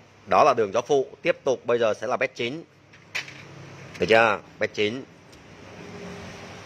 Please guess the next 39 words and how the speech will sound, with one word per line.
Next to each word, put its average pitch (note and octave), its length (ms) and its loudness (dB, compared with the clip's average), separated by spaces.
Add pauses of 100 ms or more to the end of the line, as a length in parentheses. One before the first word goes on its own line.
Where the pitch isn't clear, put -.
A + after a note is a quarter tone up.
(1040)
Rồi, G#2 300 10
bét C#3 160 2
chín B2+ 220 -6
nó C#3 220 0
đều A#2 280 0
được A2 160 -4
đi C3 120 -6
vào A2+ 100 -6
cái A#2+ 100 -4
lỗ A2+ 160 0
ngay D3+ 120 0
ở A2+ 100 -4
giữa G#2+ 260 -4
đây. C3 220 2 (1400)
Đi F#3 280 10
vào D3+ 300 6
cái D3 140 -4
lỗ D#3+ 220 0
ở C#3 80 -2
giữa B2+ 240 -6
đây E3 300 -2
thì C3 80 -8
đương D#3 200 -4
nhiên D#3+ 260 2
nó C#3 200 0
sẽ D3+ 180 -8
dính C#3+ 200 -6
là E3+ 120 2
cái D3+ 120 0
gì? B2+ 340 0
Ở G#2+ 140 -2
đây C#3+ 380 -2
người A#2+ 140 -4
ta C#3 140 2
sẽ D3 120 -2
gọi C#3 220 2
là G#2+ 120 -6
cái A2 200 -14
kim E3+ 340 2